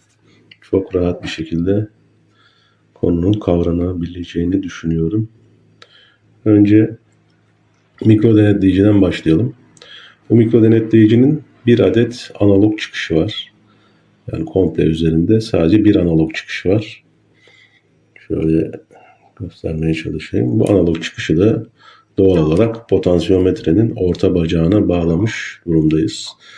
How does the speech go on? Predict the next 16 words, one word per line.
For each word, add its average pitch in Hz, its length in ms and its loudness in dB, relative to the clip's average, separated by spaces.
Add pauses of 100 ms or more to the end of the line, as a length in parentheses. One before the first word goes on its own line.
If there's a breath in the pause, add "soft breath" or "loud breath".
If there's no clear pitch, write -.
(400 loud breath)
Potansiyometrenin 101 1080 0 (540 soft breath)
üç 107 200 0
bacağı 87 400 2
var. - 440 -2 (1080 soft breath)
Diğerleri 82 680 2
rastgele 92 500 0
artı 85 460 -2
eksiye 92 360 0
bağlanabilir. 85 1080 0
Onu 80 200 0
da 82 80 -2
bakın 82 220 -8
şurada 80 360 -8
bağladım. 82 520 -2 (1600 loud breath)
Şurası - 560 -8
eksi, 85 480 -8